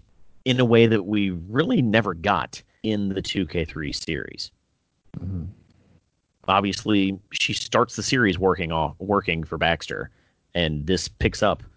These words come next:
Speaker 1: with the, you know, the, the second episode of the show. And now, now that I look it up, like, the first four issues are the first four episodes, which is really cool. What do you have to say about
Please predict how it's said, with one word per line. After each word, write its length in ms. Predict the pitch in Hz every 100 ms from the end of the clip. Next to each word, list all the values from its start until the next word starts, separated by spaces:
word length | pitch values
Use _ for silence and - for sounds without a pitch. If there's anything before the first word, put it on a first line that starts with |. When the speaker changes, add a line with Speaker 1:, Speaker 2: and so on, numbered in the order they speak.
| _
Speaker 1:
with 380 | 85 85 107 98
the, 320 | 98 95 104 - - 80
you 160 | 87 82
know, 120 | 69
the, 200 | 69 87
the 140 | 76
second 460 | - - 92 95 87
episode 480 | 85 90 92 95 87
of 140 | 76 -
the 60 |
show. 360 | - 87 50 - _ _ - _ -
And 120 | 90
now, 120 | 98
now 200 | 92 104
that 100 | 101
I 40 |
look 200 | 95 90
it 60 | 82
up, 220 | 95 -
like, 200 | 82 78
the 100 | 87
first 260 | 101 120 -
four 200 | 123 113
issues 280 | 110 87 78
are 140 | 95 87
the 100 | 85
first 300 | 95 87 -
four 220 | 95 73
episodes, 500 | 73 76 62 50 -
which 140 | 85
is 120 | 69
really 220 | 87 76 62
cool. 320 | - 64 - - _ _ _ _ - - - - _
What 160 | 131 208
do 60 |
you 80 | 220
have 100 | 170
to 60 | 110
say 200 | - 95
about 320 | 87 82 78